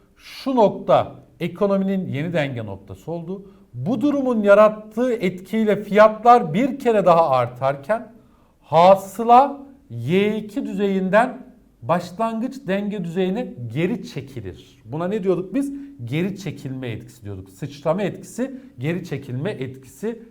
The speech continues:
ismini veriyorduk. Bu Y üç gelir düzeyine geleceğini söyledik. Peki A S doğrusu sola doğru kayar. Bu A S doğrusunun, A S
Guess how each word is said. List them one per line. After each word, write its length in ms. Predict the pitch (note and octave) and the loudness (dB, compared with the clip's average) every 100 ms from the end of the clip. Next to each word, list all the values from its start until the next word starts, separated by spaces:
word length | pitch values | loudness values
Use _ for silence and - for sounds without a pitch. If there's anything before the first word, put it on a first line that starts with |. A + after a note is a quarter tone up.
| - | -12
ismini 640 | C3+ - C#3 D#3 B3 - - A2+ | -12 -10 -6 -2 -4 -4 -14 -8
veriyorduk. 600 | D3+ C3 A2 F#2+ F#2 - - - | -4 -4 -4 -8 -12 -20 -20 -8
Bu 260 | D#3 B3+ D3+ | -2 -2 -2
Y 440 | B2 C3 F#3 G3+ | -4 0 2 2
üç 300 | A3 G#3+ - | 0 -6 -8
gelir 300 | E3 D#3+ D3+ | -6 -6 -8
düzeyine 600 | C3+ C3+ B2+ D3 A3+ - - | -8 -6 -4 -2 -4 -6 -12
geleceğini 840 | B2+ D#3 C#3 B2 B2+ C#3+ G#3+ G#3+ - | -6 -4 -4 -4 -4 -2 -4 -6 -16
söyledik. 760 | - - A#2+ A2 G2+ G#2 G2+ - | -14 -8 -6 -6 -8 -10 -12 -4
Peki 420 | B3+ B3 C3 - - - | -4 -4 -8 -10 -18 0
A 260 | D#3 F3+ F#3+ | 6 8 6
S 440 | - - C4 G#3 | 0 -4 -2 -2
doğrusu 460 | G3+ F3 D#3 - B2+ | -2 -2 -4 -8 -14
sola 360 | - B2 B2 | -10 -8 -6
doğru 320 | A#2 G#2 G2+ | -8 -12 -12
kayar. 400 | - G#2 A#2+ A3+ - _ _ - | -12 -10 -6 -8 -10 _ _ -12
Bu 220 | F3+ G#3+ - | -8 -4 4
A 240 | D#3+ F3+ | 6 6
S 520 | F3+ - - B3 A3+ | 2 -8 -2 0 0
doğrusunun, 880 | F#3 D#3+ D3 C#3+ - B2+ B2 - - | 0 0 -2 -4 -8 -6 -6 -8 -10
A 260 | A#2+ A#2+ A#2+ | -2 -2 -2
S 520 | - - E3+ G#3+ - | -6 -10 -8 -8 -12